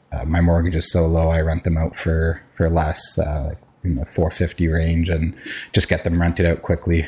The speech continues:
so that I'm not kinda going back and forth showing the, uh, the house a lot. I always get it rented out the first, first time I go up and find a good group, and,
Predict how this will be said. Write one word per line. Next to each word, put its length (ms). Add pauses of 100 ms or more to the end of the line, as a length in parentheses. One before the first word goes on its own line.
so 200
that 120
I'm 120
not 200
kinda 180
going 260
back 220
and 120
forth 340
showing 520
the, 160
uh, 120 (180)
the 80
house 260
a 40
lot. 260
I 60
always 240
get 140
it 140
rented 280
out 160
the 60
first, 420 (440)
first 200
time 160
I 60
go 220
up 260
and 240
find 200
a 40
good 200
group, 360
and, 260